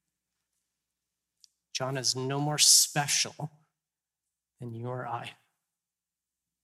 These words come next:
That's one of the ways that we so easily get deceived as we read the scriptures, when we categorize them as special people and us as ordinary people, and we never have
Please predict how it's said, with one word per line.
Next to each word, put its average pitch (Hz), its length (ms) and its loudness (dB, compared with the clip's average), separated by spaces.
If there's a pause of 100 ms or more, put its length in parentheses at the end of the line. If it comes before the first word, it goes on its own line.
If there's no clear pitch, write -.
(360)
That's - 200 0
one 151 180 4
of 170 120 2
the 180 120 2
ways 143 340 4
that 143 180 -4
we 139 300 -6
so 139 300 2
easily 156 400 4
get 147 220 -4
deceived 135 540 2
as 127 120 0
we 127 160 -6
read 120 220 -8
the 127 80 -4
scriptures, 170 680 0
when 131 180 -2
we 131 120 -4
categorize 123 920 0
them 127 260 2
as 120 180 4
special - 500 4
people 160 460 -4
and 123 220 -6
us 127 220 4
as 120 180 -4
ordinary 131 480 -4
people, 135 340 -6
and 123 100 -6
we 127 100 -8
never 123 400 -2 (340)
have - 260 -2